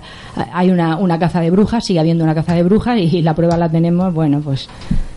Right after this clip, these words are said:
en el último, en el último, lo que anda circulando ahora por internet del observatorio de la O M C, esperemos que eso sea un grupo de iluminados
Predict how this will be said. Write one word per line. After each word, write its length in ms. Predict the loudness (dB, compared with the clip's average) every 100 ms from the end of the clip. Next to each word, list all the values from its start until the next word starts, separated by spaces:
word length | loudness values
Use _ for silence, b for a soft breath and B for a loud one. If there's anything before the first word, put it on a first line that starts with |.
| B B
en 120 | -2
el 100 | 2
último, 760 | 4 4 2 2 2 0 -2 -4 B B -4
en 80 |
el 140 | 0 2
último, 520 | 2 2 2 2 2
lo 120 | 0
que 80 | 0
anda 180 | 0 2
circulando 460 | 0 2 2 2
ahora 160 | 2 2
por 120 | 2
internet 560 | 2 2 0 0 0 0
del 140 | 0
observatorio 680 | -2 -2 -2 0 0 2 2
de 100 | 2
la 480 | 0 -2 -2 -4 -6 -4
O 160 | -2
M 220 | 0 2 0
C, 260 | -2 -4 -4 -6
esperemos 420 | -4 -2 0 0
que 60 |
eso 120 | -2 -4
sea 200 | -2 0
un 100 | 0
grupo 500 | 0 0 -2 -2 -2
de 100 | -2
iluminados 680 | 0 2 2 2 2 0 -2